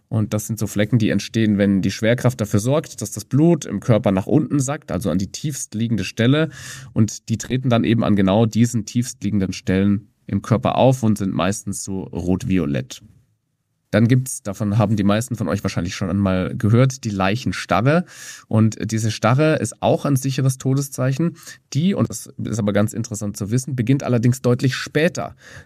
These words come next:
Totenflecken, die treten häufig schon so nach zwanzig bis dreißig Minuten auf, während die Leichenstarre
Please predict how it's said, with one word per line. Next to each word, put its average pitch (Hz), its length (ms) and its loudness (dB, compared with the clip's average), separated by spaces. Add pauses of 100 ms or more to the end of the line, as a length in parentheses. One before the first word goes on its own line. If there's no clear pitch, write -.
Totenflecken, 175 720 0
die 135 160 0
treten 131 480 2
häufig 127 320 2
schon 120 140 0
so 117 80 0
nach 107 140 0
zwanzig 113 420 -6
bis 101 160 -4
dreißig 101 380 -4
Minuten 117 360 0
auf, 131 300 0
während 110 200 0
die 110 40 -2
Leichenstarre 117 720 0